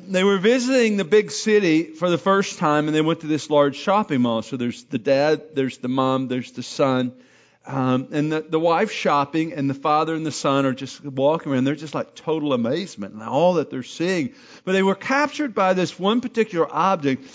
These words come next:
and it was, um, this thing that had, like, two shiny doors that would open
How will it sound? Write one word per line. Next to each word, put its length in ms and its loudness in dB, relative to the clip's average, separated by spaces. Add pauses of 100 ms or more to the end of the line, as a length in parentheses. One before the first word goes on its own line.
(280)
and 140 2
it 80 0
was, 280 0
um, 440 2
this 240 -4
thing 220 2
that 120 4
had, 220 2
like, 200 -2
two 200 -4
shiny 480 0
doors 500 4
that 180 -4
would 180 -2
open 600 -2